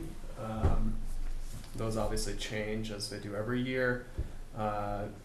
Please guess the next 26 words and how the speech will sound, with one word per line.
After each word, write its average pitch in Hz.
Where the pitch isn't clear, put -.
and 107
are 104
usually 110
balanced 98
in 87
April, 110
uh, 92
before 107
town 92
meeting. 120
Sometimes -
they -
get -
balanced -
in 107
May 127
if 110
it's -
a 110
tight 104
year. 90
Um, 110
so 110
I 127
think 127
that 113